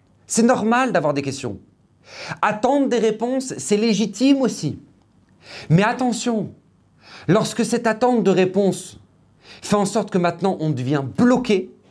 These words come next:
ou on en devient, euh, triste, ou on en devient complètement, euh, paralysé, alors là, c'est pas bon.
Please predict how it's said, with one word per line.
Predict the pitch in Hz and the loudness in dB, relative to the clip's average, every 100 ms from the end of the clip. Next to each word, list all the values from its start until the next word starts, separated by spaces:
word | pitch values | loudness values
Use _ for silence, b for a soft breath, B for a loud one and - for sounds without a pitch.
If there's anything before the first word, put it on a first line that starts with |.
| _ _ _ _ _ _ _ _ B B B | _ _ _ _ _ _ _ _ B B B
ou | 185 185 185 | 2 4 4
on | 165 170 | 4 2
en | 160 | 2
devient, | 139 139 165 131 B B - | 0 0 0 0 B B -6
euh, | 123 - | -6 -6
triste, | - - 247 262 - - - _ B 117 131 | -6 0 2 2 -2 -12 -20 _ B -10 0
ou | |
on | 160 175 175 | 2 2 0
en | 170 | 0
devient | 165 143 185 175 139 - _ | -2 -2 -2 -2 -4 -10 _
complètement, | - - 196 196 202 196 165 | -16 -2 -2 0 0 2 4
euh, | 143 117 - _ _ _ _ _ - | 2 0 -10 _ _ _ _ _ -6
paralysé, | 240 226 226 220 180 220 262 262 - _ _ _ b b | -2 0 0 0 -2 -2 -4 -8 -16 _ _ _ b b
alors | 107 117 | -6 -4
là, | 127 139 | -2 -4
c'est | 131 | -4
pas | 98 | -6
bon. | 95 | -6